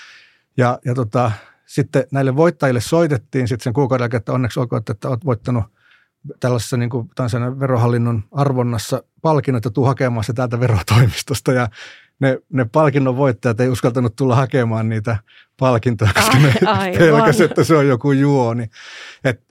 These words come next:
Speaker 1: et niin kuin paljon on tehtävää.
Speaker 2: Tämä kertoo,
Speaker 1: Niin.
Speaker 2: tämä kertoo
Speaker 1: Mm.
Speaker 2: ehkä tyhjentävästi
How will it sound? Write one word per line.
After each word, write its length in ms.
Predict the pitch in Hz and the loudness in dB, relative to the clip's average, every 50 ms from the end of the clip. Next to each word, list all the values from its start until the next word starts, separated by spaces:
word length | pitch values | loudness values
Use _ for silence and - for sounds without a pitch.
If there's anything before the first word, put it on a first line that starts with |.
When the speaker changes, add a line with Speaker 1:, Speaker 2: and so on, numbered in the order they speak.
| - | -6
Speaker 1:
et 140 | 143 123 - - | -6 -4 -2 0
niin 140 | 143 135 123 | 0 0 2
kuin 240 | 139 143 131 143 - | 2 0 0 0 0
paljon 380 | - 147 151 156 147 139 139 | 2 2 4 4 4 2 2
on 140 | 143 135 120 | 0 0 0
tehtävää. 520 | 113 139 131 110 - - 120 110 110 104 | 0 0 0 0 -2 -4 -4 -4 -2 -2
Speaker 2:
Tämä 200 | 156 233 214 247 202 - - | 0 0 0 0 -2 -2 0
kertoo, 340 | - 220 208 165 - 233 233 | 0 -2 0 0 0 0 2
Speaker 1:
Niin. 100 | - 277 262 - 262 - - _ - | 2 2 0 -2 -4 -8 -10 _ -4
Speaker 2:
tämä 220 | - 277 277 269 233 | -2 0 0 0 0
kertoo 460 | 269 269 277 175 - 185 175 175 175 | 0 -2 -2 -4 -4 -4 -4 -2 0
Speaker 1:
Mm. 60 | 139 131 123 123 | 0 0 2 0
Speaker 2:
ehkä 80 | 113 113 - - _ _ _ - | 0 -2 -4 -10 _ _ _ -6
tyhjentävästi 760 | - 269 196 214 202 214 - 190 - - 202 - - 220 | -4 -2 -2 -2 -2 -2 -4 -4 -4 -4 -6 -4 -4 -4